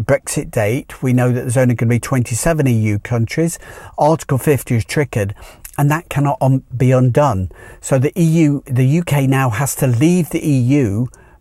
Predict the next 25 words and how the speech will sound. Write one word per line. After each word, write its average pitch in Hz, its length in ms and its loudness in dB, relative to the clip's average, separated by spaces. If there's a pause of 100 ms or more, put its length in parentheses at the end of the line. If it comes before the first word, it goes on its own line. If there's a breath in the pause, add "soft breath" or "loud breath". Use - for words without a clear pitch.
(120)
before, 135 840 2 (400 loud breath)
um, 123 420 2
it 143 220 -2
can, 135 320 0 (100)
uh, 127 280 -2
be 120 200 0
negotiated 127 800 0
to - 80 -16
come 135 240 0
back 123 260 -2
in. 107 320 0 (800 loud breath)
And, 240 400 2 (180)
uh, 127 260 0 (200)
and 131 160 -2
so 143 180 0
what 139 300 0
we 147 120 2
need 147 240 2
to, 139 260 -2
what 151 260 0
we 156 100 2
want 160 220 0
to 131 100 0
look 151 280 0
at 98 240 -6